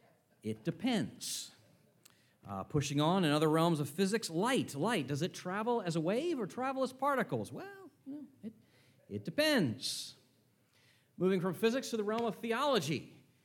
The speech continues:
is God one or is he three? Is God one or is he three?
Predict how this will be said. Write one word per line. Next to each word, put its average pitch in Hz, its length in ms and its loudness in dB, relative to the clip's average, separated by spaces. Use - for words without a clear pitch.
is 208 100 2
God 269 280 4
one 262 360 4
or 254 180 4
is 240 120 2
he 240 100 2
three? 196 420 4
Is 131 100 -6
God 208 220 4
one 269 380 4
or 220 240 2
is 196 240 0
he 202 400 0
three? 196 460 4